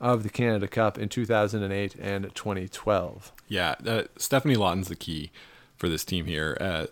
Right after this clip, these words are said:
Speaker 2: the, the rest of their players, you know, it'll be maybe their first time on the big, big stage, but, uh, the, the, if Steph Lawton can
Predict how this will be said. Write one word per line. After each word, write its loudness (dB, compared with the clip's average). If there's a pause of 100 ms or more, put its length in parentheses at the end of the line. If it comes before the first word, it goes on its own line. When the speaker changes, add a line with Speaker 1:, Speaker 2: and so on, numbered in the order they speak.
Speaker 2:
the, -4
the 2
rest 4
of 4
their 4
players, 4
you 0
know, 2
it'll 0
be 0 (800)
maybe 6
their 8
first 2
time 2
on 2
the -2
big, 0
big 4
stage, 0 (180)
but, 0 (1040)
uh, -10 (100)
the, -12 (680)
the, -2 (220)
if -2
Steph 2
Lawton 4 (180)
can -4